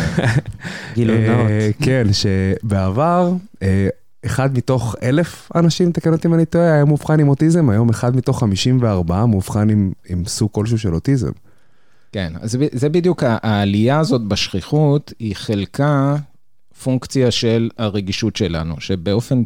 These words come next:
Speaker 3: תרבותי אנחנו נהיינו הרבה יותר רגישים לניואנסים בקשיים בתקשורת חברתית, שמובילים למתן של דיאגנוזה.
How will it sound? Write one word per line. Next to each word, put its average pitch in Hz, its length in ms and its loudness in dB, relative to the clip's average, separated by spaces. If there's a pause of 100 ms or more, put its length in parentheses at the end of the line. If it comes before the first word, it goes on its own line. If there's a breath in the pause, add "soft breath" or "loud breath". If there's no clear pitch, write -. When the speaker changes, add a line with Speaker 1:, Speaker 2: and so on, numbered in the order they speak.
Speaker 3:
תרבותי 113 760 -2 (160)
אנחנו 117 360 -4
נהיינו 131 280 2
הרבה 120 200 0
יותר 147 180 0
רגישים 127 580 0
לניואנסים 113 1000 0
בקשיים 110 920 -2
בתקשורת 117 480 -4
חברתית, 120 600 0 (1120 soft breath)
שמובילים 110 760 0
למתן 107 800 -2
של 101 200 -4
דיאגנוזה. 95 600 -4